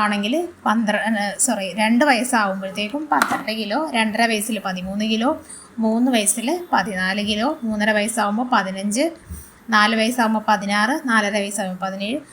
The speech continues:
അഞ്ച് വയസ്സാവുമ്പം ആ കുഞ്ഞിന്, അതായത് ജനിച്ചപ്പോൾ മൂന്ന് കിലോ ഉണ്ടായിരുന്ന കുഞ്ഞ് അഞ്ച് വയസ്സാവുമ്പം പതിനെട്ട് കിലോ ആവുന്നതാണ് അതിൻ്റെ ഒരു നോർമൽ വെയിറ്റ് ഗെയിൻ എന്ന് പറയുന്നത്. അപ്പോൾ ഈ രീതിയിലാണ്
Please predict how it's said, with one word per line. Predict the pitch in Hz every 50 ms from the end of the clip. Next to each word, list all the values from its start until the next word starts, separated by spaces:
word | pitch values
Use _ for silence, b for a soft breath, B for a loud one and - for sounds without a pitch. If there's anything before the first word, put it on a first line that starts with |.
| B B B B B B - 285
അഞ്ച് | 294 294 311 285 349 320
വയസ്സാവുമ്പം | 277 240 240 - 254 226 214 214 220 262 320 330 - 262
ആ | 254 247 262
കുഞ്ഞിന്, | 247 214 202 202 190 185 170
അതായത് | 190 202 202 196 214 262 240 254
ജനിച്ചപ്പോൾ | 226 214 208 233 233 269 269 254 240
മൂന്ന് | 220 226 277 277 285
കിലോ | 277 247 233 226
ഉണ്ടായിരുന്ന | 208 190 190 190 185 185 - 190
കുഞ്ഞ് | 180 180 190 233 285 - - 240
അഞ്ച് | 233 240 254 294 311 302
വയസ്സാവുമ്പം | 240 208 226 - 214 190 190 220 262 277 277
പതിനെട്ട് | 220 214 220 220 220 214 - 277 254 247
കിലോ | 220 202 208 262 277 277 - - 208 196
ആവുന്നതാണ് | 196 202 208 226 233 214 185 180 208 247 - - 226
അതിൻ്റെ | 220 214 208 208 208 214
ഒരു | 220 247 254 254
നോർമൽ | 240 233 226 233 254 285 277 254
വെയിറ്റ് | 208 185 185 180 175 180
ഗെയിൻ | 185 202 220 208
എന്ന് | 208 233 277
പറയുന്നത്. | 302 294 269 233 185 175 175 175 - - - - - - - - - - - - - - - - - - B B B B B B B B B
അപ്പോൾ | - 262 277 269 277
ഈ | 311 339 349
രീതിയിലാണ് | 330 277 294 294 302 311 285 254 247